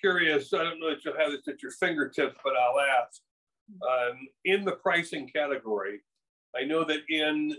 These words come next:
the manufacturing and particularly the services side, which includes retail,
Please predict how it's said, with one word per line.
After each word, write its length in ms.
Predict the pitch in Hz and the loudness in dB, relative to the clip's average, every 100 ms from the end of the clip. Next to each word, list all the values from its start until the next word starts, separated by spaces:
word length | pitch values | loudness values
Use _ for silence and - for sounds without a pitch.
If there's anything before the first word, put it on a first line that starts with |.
| - | -8
the 140 | 135 135 | -8 -2
manufacturing 920 | 151 170 151 160 147 139 - 143 127 | 0 2 0 2 2 2 0 0 0
and 140 | 110 | -2
particularly 500 | 113 - 156 - 123 | -6 -4 -4 -2 -4
the 120 | 117 - | -6 -2
services 560 | 147 143 135 120 - | 0 0 -2 -6 -2
side, 280 | 123 113 110 | 0 0 0
which 180 | 107 - | -8 -18
includes 480 | 107 - 135 107 - | -16 -2 0 -2 -2
retail, 720 | 131 139 - 226 185 92 | 0 2 2 2 2 -2